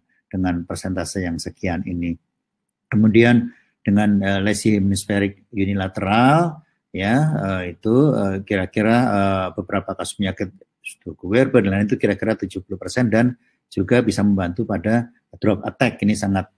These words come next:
eh, khas juga dan bisa diatasi dengan, eh, apa, eh, le-, apa, dengan, eh, kita lakukan diskoneksi,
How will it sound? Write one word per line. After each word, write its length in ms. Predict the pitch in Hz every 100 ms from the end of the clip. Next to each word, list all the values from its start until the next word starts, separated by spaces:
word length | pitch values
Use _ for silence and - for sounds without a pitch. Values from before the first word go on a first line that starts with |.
| _ _ _
eh, 560 | 98 95 92 92 92 87
khas 400 | - 101 101 -
juga 400 | 101 92 104 85
dan 160 | - 87
bisa 240 | 87 90
diatasi 560 | 87 85 85 85 - 87
dengan, 240 | 85 80 82 _ _ _ -
eh, 400 | 87 85 82 80 82
apa, 260 | 76 - 123 131
eh, 580 | 90 85 82 80 80 80 78 - - -
le-, 220 | 92 90 107
apa, 220 | 87 - 95
dengan, 400 | 92 90 87 90
eh, 260 | 90 85 80
kita 240 | - 85 87
lakukan 640 | - 95 78 92 87 85 - _ _ _ -
diskoneksi, 760 | 95 - 98 95 98 - 101